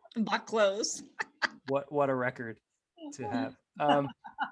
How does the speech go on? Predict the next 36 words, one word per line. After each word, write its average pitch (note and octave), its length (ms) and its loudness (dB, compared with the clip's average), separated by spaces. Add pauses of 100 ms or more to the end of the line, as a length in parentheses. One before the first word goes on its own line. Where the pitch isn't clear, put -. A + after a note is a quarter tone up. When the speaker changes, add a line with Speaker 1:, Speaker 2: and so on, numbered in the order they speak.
(400)
Speaker 1:
We're G3+ 120 -8
girls. D3+ 600 -6 (520)
Speaker 2:
okay, D#3+ 520 2
uh, C3+ 240 2
ladies, C#3+ 340 2
we've G3 220 2
reached E3+ 400 -2
the D3 240 -4
end C#3+ 220 2
of C3 80 -2
the B2+ 140 0
episode. B2 760 -4 (120)
And, B2 440 -2
uh, A#2 420 0 (380)
right E3+ 180 -4
now, E3+ 400 0
if E3+ 160 -8
you E3 100 -8
wanna D#3 200 -4
plug D3+ 340 0
anything, F#3+ 460 -8 (1000)
if D3+ 100 -14
there's D#3 220 -8
anything E3 340 -4
you D#3 80 -2
wanna D3+ 160 0
plug. D#3 380 -2 (760)
Speaker 3:
Yeah, D4+ 120 0 (180)
let's C#4 140 -6
plug, D#4+ 240 0 (100)
we'll, C4 360 0
we'll C#4 180 -8
plug D4+ 320 -4
our, B3+ 340 0
our, A#3 340 2
uh, G3+ 300 2